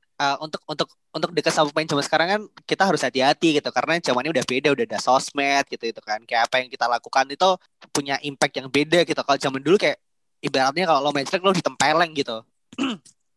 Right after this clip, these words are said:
Dan gue inget salah satu quote-nya Sir Alex tuh bilang gini, bro. Kayak orang-orang itu datang ke match kita itu nonton karena selama satu minggu tuh dia udah kerja, susah, capek, nyari duit segala macam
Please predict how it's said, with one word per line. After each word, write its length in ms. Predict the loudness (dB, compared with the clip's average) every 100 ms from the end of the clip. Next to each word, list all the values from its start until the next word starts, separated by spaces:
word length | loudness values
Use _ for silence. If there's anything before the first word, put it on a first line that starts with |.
| -20 _ -4
Dan 320 | 0 0 -4 -20 -20 -20 _ _ -2
gue 180 | 2 2
inget 180 | 2
salah 160 | 0 0
satu 240 | 0 -2
quote-nya 680 | 0 0 -2 _ _ -4 -2 0
Sir 160 | 2
Alex 280 | 4 2 -2
tuh 80 | -6
bilang 200 | -4 -8 -8
gini, 160 | -10
bro. 200 | -8 -10 -12 -20 -20 -20 _ -4
Kayak 240 | -2 2 4
orang-orang 560 | 4 4 2 2 -2
itu 200 | -2 0 -2 -2 _ _ _ -6
datang 480 | -2 -2 -2 -4
ke 140 | -2 -2
match 400 | -2 -4 -6 -12 -10
kita 320 | -8 0 0
itu 160 | 0 -4
nonton 400 | -8 -2 0 0 -8 -12
karena 480 | -2 -2 0 -4 -4 -8
selama 400 | -2 0 2 0
satu 240 | -4 -6 -8
minggu 240 | -6 -6
tuh 80 | -2
dia 100 | -2
udah 200 | 0 -4 -4
kerja, 560 | -6 -6 -2 0 0 -4
susah, 400 | -12 -4 -4 -2
capek, 400 | -4 0 -2 -2
nyari 240 | -10 -12
duit 240 | -6 -4
segala 240 | -4 -4 -4
macam 320 | -4 -2